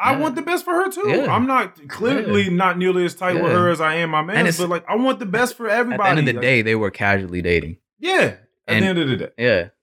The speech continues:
Speaker 2: And so he, he's just, he was simping and he kinda felt some sort of, you know, entitlement.
Speaker 1: Yeah.
Speaker 2: Um, 'cause
Speaker 1: But
Speaker 2: he
Speaker 1: you, but you asked me about the, the duration of my days 'cause you think I'm
Speaker 2: I just
Speaker 1: I'm
Speaker 2: looked
Speaker 1: ju-,
Speaker 2: up
Speaker 1: I'm just, I'm, like, putting up
Speaker 2: I
Speaker 1: pause and I'm just talking
Speaker 2: I
Speaker 1: for
Speaker 2: just
Speaker 1: two
Speaker 2: looked up
Speaker 1: hours.
Speaker 2: the, the average time.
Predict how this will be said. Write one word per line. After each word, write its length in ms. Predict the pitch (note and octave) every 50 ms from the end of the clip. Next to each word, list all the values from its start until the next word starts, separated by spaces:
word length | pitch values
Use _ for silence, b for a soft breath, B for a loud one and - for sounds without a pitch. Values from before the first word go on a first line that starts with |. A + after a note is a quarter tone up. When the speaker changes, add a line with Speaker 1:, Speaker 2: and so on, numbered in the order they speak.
| _ -
Speaker 2:
And 160 | G2+ G#2 G#2
so 460 | G#2 - A2 F#2+ F2+ F2 E2 D#2+ - - _
he, 540 | - - G#2 A#2 A2 G2 - - _ _ - _ _ _ _ _ -
he's 240 | G#2 A2+ B2+ B2+
just, 300 | B2 G#2+ G2 F#2+ F#2+ - _ _ _ _ _ _ _ _ _ _ _ _ _ _ _ _ _ _
he 100 | - G#2+
was 140 | G#2+ A2 G#2
simping 360 | - - F#2 F#2 F#2 F#2+ F#2+
and 100 | F#2+ F#2
he 100 | G2+ A2
kinda 240 | G2 A2+ G#2 G#2 G2+
felt 220 | - - G2+ F#2+ -
some 180 | - F#2+ F#2
sort 220 | - - F#2 F#2 F#2
of, 60 | F2+ F2+ F2 - - _ _ _ _ _ -
you 100 | F#2 F2+
know, 160 | F2+ E2+ F2+
entitlement. 520 | G2 - - F2+ F2+ F2+ F2 F2+ F#2 F#2+ - _
Speaker 1:
Yeah. 280 | - A#2+ A#2 G2+ F2+ E2+ - _ _ _ _ _ -
Speaker 2:
Um, 520 | G2 F2+ E2+ E2 D#2+ D#2+ D#2+ G2 G2 A2 - _ -
'cause 100 | C3+ C#3+
Speaker 1:
But 60 | C#3+
Speaker 2:
he 60 | -
Speaker 1:
you, 60 | C#3+ C#3
but 160 | D3 D3 D3
you 100 | D#3 E3
asked 180 | E3+ E3+ D#3+
me 60 | E3 D#3
about 240 | C#3+ C#3+ C3+ B2+ B2+
the, 100 | B2+ A#2
the 160 | G#2 A2 A2+
duration 460 | G#2+ A2+ A2 A2+ B2 C3+ B2+ - B2 A#2
of 60 | A2
my 120 | A2 G#2+
days 200 | G2+ G#2+ G#2 G2+
'cause 140 | - G#2+ F#2+
you 100 | G#2 G#2
think 200 | G#2 A2 G2+ G2
I'm 60 | - -
Speaker 2:
I 120 | B2 D3
just 160 | D#3 D#3 -
Speaker 1:
I'm 40 | E3
Speaker 2:
looked 100 | D#3+ -
Speaker 1:
ju-, 40 | D3+
Speaker 2:
up 80 | D3 A2+
Speaker 1:
I'm 120 | A#2 A2+ A2
just, 200 | A2+ A2+ G#2+ - -
I'm, 160 | C3 B2+ A#2+
like, 280 | A2+ C3 A#2+ A2+ A#2+ -
putting 240 | - D3 B2+ B2 B2
up 100 | A#2 - -
Speaker 2:
I 140 | C3+ C3 B2+
Speaker 1:
pause 160 | B2+ C3+ A#2+
and 100 | B2 A#2+
I'm 80 | A#2 A#2
just 180 | G#2+ A2 G#2+ -
talking 320 | A#2+ A#2+ B2 A#2+ - B2
Speaker 2:
I 80 | C3 D3
Speaker 1:
for 60 | D3
Speaker 2:
just 120 | D#3 D3
Speaker 1:
two 60 | D#3 D3+
Speaker 2:
looked 80 | C#3
up 120 | C#3+ C3+ C#3
Speaker 1:
hours. 160 | C3 A#2 E2+ D2 - -
Speaker 2:
the, 80 | A2+
the 0 |
average 420 | G#2 F#2+ A2 A#2+ A2+ A2 G#2 G2 -
time. 440 | - A2 G#2 G2 F#2 F2+ G2 G2+